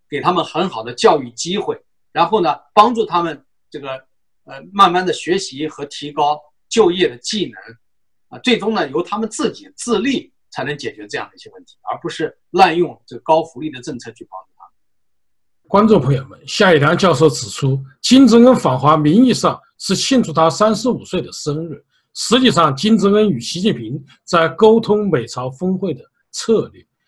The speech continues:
Speaker 2: 美朝峰会具有积极意义，但朝鲜不会放弃核武器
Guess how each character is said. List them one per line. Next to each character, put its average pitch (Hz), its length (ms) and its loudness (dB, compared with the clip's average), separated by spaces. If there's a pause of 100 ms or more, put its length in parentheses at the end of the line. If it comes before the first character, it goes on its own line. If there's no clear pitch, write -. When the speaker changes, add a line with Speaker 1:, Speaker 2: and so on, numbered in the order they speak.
(140)
Speaker 2:
美 180 200 4
朝 226 180 2
峰 226 180 2
会 175 160 4
具 185 140 -2
有 151 100 4
积 185 220 -6
极 127 160 -8
意 123 160 -12
义， - 80 -20 (360)
但 185 180 2
朝 208 260 2
鲜 156 260 0
不 175 100 -4
会 220 140 4
放 240 340 0
弃 - 160 -8
核 143 260 -4
武 156 120 -10
器 - 320 -14